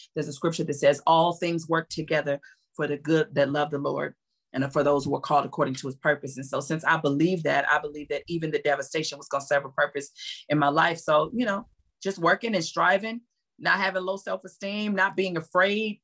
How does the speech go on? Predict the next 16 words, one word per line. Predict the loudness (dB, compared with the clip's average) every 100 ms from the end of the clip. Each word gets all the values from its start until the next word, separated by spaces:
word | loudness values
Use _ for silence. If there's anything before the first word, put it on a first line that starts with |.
| _
you | -10 -2
know, | 0 4
not, | 4 4 2
not | 2 0 -4 -20
second | -12 -12 -10 -8
guessing | -6 -6 -4 -2
or | -2
telling | 0 0 2
myself | 0 0 2 2 2
they | 2
not | 2 2
gonna | 0
let | 0 -2
me | -8
do, | -8 -8
just | -12